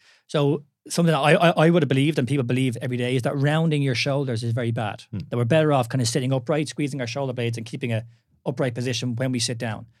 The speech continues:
Speaker 1: But remember, this static position of me rounding my shoulders is no worse or better than me sitting upright and staying static. The issue is movement.
Speaker 2: Mm.
Speaker 1: And what people lack is movement or the ability to move in and out of both of these.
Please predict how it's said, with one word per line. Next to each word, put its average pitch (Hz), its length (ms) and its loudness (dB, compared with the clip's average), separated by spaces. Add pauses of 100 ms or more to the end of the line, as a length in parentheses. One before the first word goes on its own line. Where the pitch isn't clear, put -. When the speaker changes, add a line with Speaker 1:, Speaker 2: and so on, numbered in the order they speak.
(220)
Speaker 1:
But 151 80 -6
remember, 147 440 2 (100)
this 165 180 2
static 170 400 2
position 156 440 0
of 131 120 -4
me 135 140 2
rounding 131 260 0
my 123 100 0
shoulders 120 540 -2 (720)
is 123 160 0
no 160 160 2
worse 139 480 2
or 127 80 -2
better 117 340 -2 (200)
than 127 140 -2
me 139 200 0
sitting 147 320 -2
upright 120 580 -6 (260)
and 120 100 -4
staying 117 280 -4
static. - 400 -8 (280)
The 147 140 0
issue 160 220 0
is 117 120 -2
movement. 131 520 -2
Speaker 2:
Mm. 165 80 -6
Speaker 1:
And 143 100 -8 (120)
what 147 160 0
people 170 220 0
lack 135 360 0
is 139 280 0 (100)
movement 147 400 0
or 165 160 2
the 151 160 2
ability 127 420 2
to 117 120 -6
move 127 400 -2
in 139 100 -6
and 123 100 -4
out 123 160 -6
of 117 100 -12
both 131 180 -4
of 117 100 -4
these. 117 360 -4